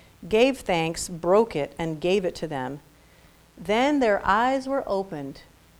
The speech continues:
and they recognized him. When did they recognize him?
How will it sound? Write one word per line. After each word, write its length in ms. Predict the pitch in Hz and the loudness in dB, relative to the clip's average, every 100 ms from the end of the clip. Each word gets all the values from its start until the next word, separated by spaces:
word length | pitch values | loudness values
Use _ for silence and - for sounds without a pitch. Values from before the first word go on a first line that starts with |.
| - - _ _ _ _ _ _ _ _ _ | -20 -20 _ _ _ _ _ _ _ _ _
and 220 | 185 185 | -2 2
they 120 | 180 175 | 2 2
recognized 760 | 170 170 170 165 143 143 - | 0 -2 -4 -6 -6 -8 -8
him. 240 | 131 104 143 _ - - - - 214 214 202 165 160 135 123 143 _ _ _ _ _ _ _ _ _ _ _ _ _ _ _ _ _ _ _ _ _ _ _ _ _ _ - - - - - | -10 -10 -14 _ -20 -20 -20 -20 -20 -20 -20 _ -20 -20 -20 -20 _ _ _ _ _ _ _ _ _ _ _ _ _ _ _ _ _ _ _ _ _ _ _ _ _ _ -20 -20 -20 -20 -14
When 280 | 214 277 | -8 -6
did 120 | 302 208 | -4 -6
they 140 | 185 | -6
recognize 640 | 180 175 185 180 160 165 | -6 -8 -12 -12 -14 -14
him? 320 | 180 185 240 | -14 -14 -14